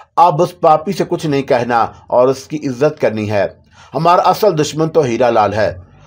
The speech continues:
और हम उसका भी कुछ नहीं बिगाड़ सकते," लड़के ने कहा।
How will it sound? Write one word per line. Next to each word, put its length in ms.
और 220
हम 160
उसका 400
भी 120
कुछ 240
नहीं 120
बिगाड़ 260
सकते," 400
लड़के 360
ने 120
कहा। 300